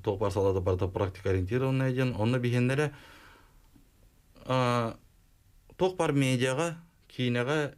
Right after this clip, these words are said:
это экранное искусство деңе сыһыннактарга бардыга үлелей жылдар. Өте, әйтә бинде, бу, а,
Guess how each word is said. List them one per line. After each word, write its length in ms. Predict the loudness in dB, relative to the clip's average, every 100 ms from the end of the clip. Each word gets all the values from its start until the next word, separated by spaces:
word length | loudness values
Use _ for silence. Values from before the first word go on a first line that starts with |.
| _
это 180 | -4 -2
экранное 360 | 0 0 0 -2
искусство 300 | -4 -6 -4
деңе 180 | -2 -2
сыһыннактарга 680 | 0 0 0 -2 -4 -2
бардыга 280 | 0 2 2
үлелей 260 | 0 -4 -8
жылдар. 340 | -10 -16 -18 -20 -20 -20 -20 -20 -20 -20 -16
Өте, 300 | -4 -2 0
әйтә 120 | 0
бинде, 160 | 0 2
бу, 300 | 4 2 0 -16 -6
а, 380 | -2 0 0